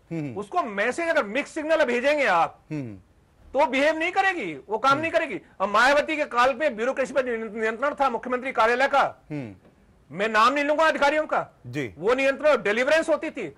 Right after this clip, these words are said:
Speaker 1: हम्म।
Speaker 2: रातों रात बिजली के खंभे लगते थे, काम होते थे रातों रात, ब्यूरोक्रेसी में डर था। हाँ,
Speaker 1: नहीं, तो
Speaker 2: एक
Speaker 1: यही,
Speaker 2: अतिवादी
Speaker 1: यही
Speaker 2: था,
Speaker 1: भारतीय जनता
Speaker 2: एटीट्यूड,
Speaker 1: पार्टी
Speaker 2: वो नहीं
Speaker 1: जब,
Speaker 2: होना
Speaker 1: जब
Speaker 2: चाहिए।
Speaker 1: इससे पहले विपक्ष में थी, तब खूब आरोप लगाती रही कि जमकर भ्रष्टाचार हो रहा है, सरकार और अधिकारियों की मिलीभगत की वजह से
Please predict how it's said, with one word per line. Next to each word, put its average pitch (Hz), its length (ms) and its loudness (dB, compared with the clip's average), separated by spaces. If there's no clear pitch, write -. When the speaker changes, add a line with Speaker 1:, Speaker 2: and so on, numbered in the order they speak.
Speaker 1:
हम्म। 160 140 -4
Speaker 2:
रातों 247 260 4
रात 302 120 4
बिजली 240 260 -4
के 262 60 -6
खंभे 254 240 0
लगते 269 240 -2
थे, 269 180 -8
काम 269 220 4
होते 285 240 2
थे 359 120 2
रातों 302 240 4
रात, 196 260 2
ब्यूरोक्रेसी 247 360 0
में 285 140 2
डर 254 140 2
था। 269 360 2
हाँ, 294 180 4
Speaker 1:
नहीं, 214 400 -2
तो 214 100 2
Speaker 2:
एक 233 100 2
Speaker 1:
यही, 208 100 6
Speaker 2:
अतिवादी 294 240 6
Speaker 1:
यही 269 100 6
Speaker 2:
था, 214 40 0
Speaker 1:
भारतीय 202 340 8
जनता 226 100 6
Speaker 2:
एटीट्यूड, 247 260 4
Speaker 1:
पार्टी 233 440 4
Speaker 2:
वो 190 120 -2
नहीं 294 100 6
Speaker 1:
जब, 294 80 6
Speaker 2:
होना 285 120 2
Speaker 1:
जब 277 60 4
Speaker 2:
चाहिए। 226 160 6
Speaker 1:
इससे 247 200 4
पहले 247 240 6
विपक्ष 214 380 2
में 233 120 -2
थी, 185 280 -6
तब 208 140 6
खूब 240 260 0
आरोप 220 280 4
लगाती 220 360 2
रही 214 180 0
कि 220 120 -6
जमकर 196 360 0
भ्रष्टाचार 196 600 2
हो 190 140 2
रहा 196 160 6
है, 208 100 6
सरकार 190 480 2
और 202 120 4
अधिकारियों 180 420 0
की 196 80 -10
मिलीभगत 180 500 -2
की 208 80 -8
वजह 180 260 0
से 180 260 -2